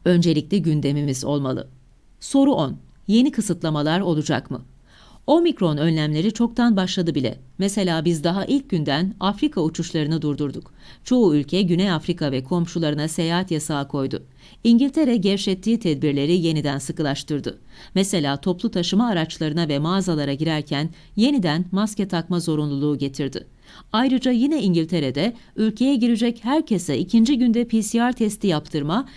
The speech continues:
ve test sonucu gelene kadar evlerinde kalma zorunluluğu uygulaması başlatıldı.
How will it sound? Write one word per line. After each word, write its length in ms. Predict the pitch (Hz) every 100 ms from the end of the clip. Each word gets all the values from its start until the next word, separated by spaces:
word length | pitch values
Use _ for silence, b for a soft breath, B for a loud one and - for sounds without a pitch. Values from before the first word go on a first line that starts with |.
| B 170
ve 180 | 156
test 300 | - 262 269
sonucu 300 | 269 247 233
gelene 380 | 196 180 185 262
kadar 280 | 247 202 208
evlerinde 540 | 180 175 180 185 233
kalma 340 | 262 208 190 190
zorunluluğu 680 | 175 165 160 156 156 170 165
uygulaması 540 | 151 151 143 143 143
başlatıldı. 600 | 131 - 139 147 120